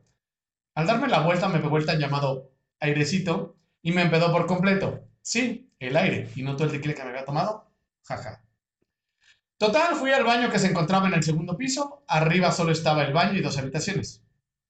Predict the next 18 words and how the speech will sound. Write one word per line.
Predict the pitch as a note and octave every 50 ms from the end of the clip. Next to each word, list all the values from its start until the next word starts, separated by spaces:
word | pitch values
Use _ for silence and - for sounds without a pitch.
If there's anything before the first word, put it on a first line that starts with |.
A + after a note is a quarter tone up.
| - -
Ahí | E3 F3 G3 G3
tuve | G#3+ G3 G3 F#3
otro | - - E3+
mágico | F3 E3 - F3+ - D#3
momento | D3 C3+ C#3+ D3+ D3+ D3 D#3 C3+
de | C3
la | C3 B2+ - -
peda | G3 G3 G3+
en | F3 D#3
el | D3 -
que | - -
te | - C3
repites | B2+ B2+ - D#3 D3+ D#3 C#3+ C3
a | -
ti | - D3+
mismo, | D#3 F3 F#3 F#3 G3 G3 G3+ G3+ - - _ _ _ _ _ _ _ _ _ _ _
"Estoy | - - G4+ G4+ G4+
bien", | G#4 G#4 G#4 G#4 G4+